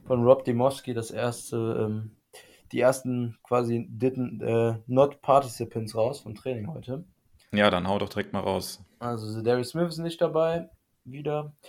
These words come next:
Speaker 1: Lucas Patrick ist mit der Concussion nicht dabei. DeGuara ist mit der Concussion, wie erwartet, nicht dabei. Und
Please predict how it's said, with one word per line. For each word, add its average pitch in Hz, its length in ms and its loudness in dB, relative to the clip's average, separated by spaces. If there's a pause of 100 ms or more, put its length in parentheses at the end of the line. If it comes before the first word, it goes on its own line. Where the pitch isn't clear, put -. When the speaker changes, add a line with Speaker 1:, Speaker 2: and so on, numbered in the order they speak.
(160)
Speaker 1:
Lucas 127 280 -2
Patrick 156 380 6
ist 147 120 -8
mit 143 120 -4
der 139 100 -2
Concussion 139 460 -4
nicht 135 160 -10
dabei. 131 380 4
DeGuara 120 480 4
ist 131 120 -2
mit 127 100 -6
der 127 100 0
Concussion, 127 480 -8
wie 120 40 -2
erwartet, 120 400 0
nicht 117 200 -12
dabei. 113 420 -4 (1040)
Und 117 520 -8